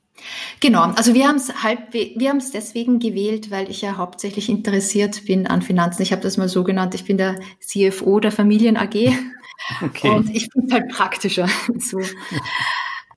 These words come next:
Speaker 1: Wenn jetzt mein Mann zum Beispiel genauso Interesse hätte an einem richtigen E T F, nach, an einem Depot, an der gemeinsamen Altersvorsorge, würden wir wahrscheinlich so ein Drei-Konten-Modell wählen.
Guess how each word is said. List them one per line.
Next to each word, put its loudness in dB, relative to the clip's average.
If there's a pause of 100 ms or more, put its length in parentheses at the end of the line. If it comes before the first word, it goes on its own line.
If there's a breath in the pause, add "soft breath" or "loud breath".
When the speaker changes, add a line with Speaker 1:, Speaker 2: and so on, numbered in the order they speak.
(160)
Speaker 1:
Wenn 4
jetzt 0
mein -4 (160)
Mann -2
zum -6
Beispiel -8
genauso 0
Interesse -6
hätte -8
an -6 (260)
einem 0
richtigen 0
E 4
T 2
F, -2
nach, 0 (200)
an 0
einem 2
Depot, 2
an 2
der 2 (280)
gemeinsamen 0
Altersvorsorge, 0
würden 0
wir 0
wahrscheinlich -2
so -2
ein 0
Drei-Konten-Modell 0
wählen. 2